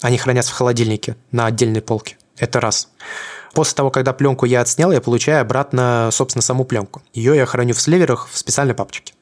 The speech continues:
разложенные. Пока я, правда, мы не думали насчет того, как вообще, ну, каталогизировать всю эту пленку. То есть мы просто пока что ее загружаем по очереди, и все.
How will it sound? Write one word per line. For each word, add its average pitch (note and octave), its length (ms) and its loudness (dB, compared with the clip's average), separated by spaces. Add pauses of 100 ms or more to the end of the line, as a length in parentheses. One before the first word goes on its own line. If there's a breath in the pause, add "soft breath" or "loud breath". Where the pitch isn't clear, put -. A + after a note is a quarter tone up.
(420)
разложенные. G#2+ 540 -2
Пока C3 200 -2
я, C3 100 2
правда, B2 480 0
мы A#2+ 120 0
не A#2+ 120 2
думали A2+ 260 0
насчет G#2 340 -2
того, A2+ 240 0
как - 280 -4
вообще, G#2+ 340 -2
ну, A#2 300 -6
каталогизировать C#3 800 2
всю B2 140 2
эту A2 100 -2
пленку. G#2 340 -2
То - 120 -4
есть - 120 -4
мы B2 60 2
просто - 320 -2
пока - 220 -4
что - 140 -6
ее A2 60 0
загружаем B2 400 2
по A#2 120 -2
очереди, G#2+ 400 -6
и G#2+ 40 0
все. B2+ 240 -4